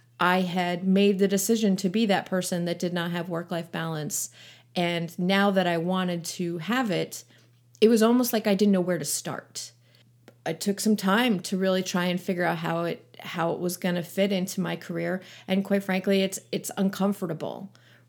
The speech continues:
because I'm used to doing things one thing and now you're changing it up. And that slacker s-, syndrome in the back of my head kept creeping up as,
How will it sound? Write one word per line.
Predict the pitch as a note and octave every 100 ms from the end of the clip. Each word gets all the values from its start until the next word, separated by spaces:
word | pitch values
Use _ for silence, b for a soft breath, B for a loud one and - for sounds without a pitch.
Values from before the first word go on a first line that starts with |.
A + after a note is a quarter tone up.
| _ _ -
because | G3 - F3 F3 - -
I'm | F3+ F3+ E3+ E3+ - _ _ _
used | F3 F3 A#3 A#3+ -
to | - E3+ D#3+ D#3+ -
doing | G3 F3+ F3+
things | G#3+ G#3+ F#3
one | F3+ E3+
thing | E3 E3 F3+ -
and | F#3 E3 E3+ E3
now | E3+ E3+
you're | E3
changing | E3 F3+ E3+ E3 E3
it | D#3+
up. | D3 - - B B B B -
And | E3+ E3 D#3 D#3 B -
that | D#3 D3+ -
slacker | - E3+ G#3 D#3+ D#3+ D#3
s-, | E3 - - B3
syndrome | - F#3 E3 E3+ E3
in | E3
the | E3
back | D3 E3
of | E3+
my | D#3+
head | D#3 G3+ F#3+ E3+ F#3 B -
kept | F#3 F#3
creeping | G#3 G3 F#3
up | F#3 E3+
as, | E3